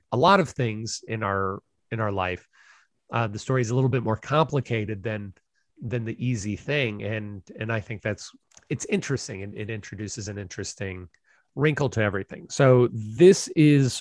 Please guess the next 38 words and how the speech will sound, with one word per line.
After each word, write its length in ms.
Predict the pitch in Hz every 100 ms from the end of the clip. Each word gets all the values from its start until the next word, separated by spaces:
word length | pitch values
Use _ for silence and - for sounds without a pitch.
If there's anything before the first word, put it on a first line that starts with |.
| -
what 200 | 120 127
we've 200 | 113 92
got. 300 | 104 87 - -
We 280 | 135 165 190
are 80 | 170
told 440 | - 131 - - _ _ _ _ _
Thomas 300 | - 127 123
Jefferson 640 | - 156 151 139 160 147 135
was 240 | 123 110
a 200 | - 123
rich 360 | 117 101 151 -
man 340 | 143 139 135
on 140 | 135 120
a 80 | 113
rich 260 | 127 -
plantation. 840 | 131 117 107 - 110 104 127 135 151 - - _
He 540 | - 120 117 113 107 -
wrote 440 | 107 107 131 135 101
that 120 | 127
he 80 | 117
loved 300 | 110 113 98
liberty, 580 | 107 117 120 123 117 - _ _
yet 240 | 127 123
he 140 | 98 117
owned 180 | 127 123
a 60 |
lot 180 | 113 110
of 60 | 107
slaves, 340 | 110 104 85
which 160 | 101 -
he 80 |
never 260 | 98 92 92
freed. 380 | - 110 98 87 _ -
What 500 | - 113 110 165 - _ _ _ _
is 280 | 151 139 120 -
actually 440 | 151 - 160 143
the 120 | 113
truth, 580 | 117 - 220 160 120 -